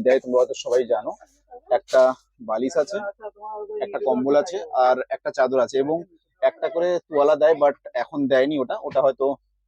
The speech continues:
যখন কেউ আসবে তখন আমরা অবশ্যই চেয়ে নেব এবং পুরো জার্নিটা তোমাদের সঙ্গে শেয়ার করবো, তোমরা অবশ্যই থাকবে। এবং কিছু কিছু জিনিস খুব একটা যে বেশি পরিষ্কার বলবো, পরিষ্কার না তোমরা দেখেই বুঝতে পারছো।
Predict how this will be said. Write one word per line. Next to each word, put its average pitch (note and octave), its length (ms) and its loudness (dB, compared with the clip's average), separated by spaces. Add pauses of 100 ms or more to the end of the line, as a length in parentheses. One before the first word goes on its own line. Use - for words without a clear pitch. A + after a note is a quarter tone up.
(160)
যখন B2+ 380 -2
কেউ C#3 140 4
আসবে A#2+ 280 0
তখন B2+ 240 -2
আমরা A#2+ 200 2 (140)
অবশ্যই B2 340 -8
চেয়ে A#2+ 160 -4
নেব G#2+ 140 -4 (540)
এবং C3+ 220 0
পুরো D3 180 2
জার্নিটা C3 300 2
তোমাদের B2+ 320 -2
সঙ্গে B2+ 280 2 (260)
শেয়ার C3 220 2
করবো, B2+ 180 -2
তোমরা B2+ 220 -2
অবশ্যই A#2+ 320 -2
থাকবে। A2 280 -6 (1400)
এবং D3 280 2
কিছু C3 200 -2
কিছু D#3 100 -2
জিনিস E3+ 280 -2 (200)
খুব D3 160 0
একটা D3 160 2
যে D3+ 100 0
বেশি D3+ 200 -2
পরিষ্কার C#3 500 0
বলবো, D3 200 0
পরিষ্কার C3 400 -4
না C3 60 -4
তোমরা C3 180 -4
দেখেই B2 260 -6
বুঝতে - 220 -10
পারছো। G#2+ 240 -4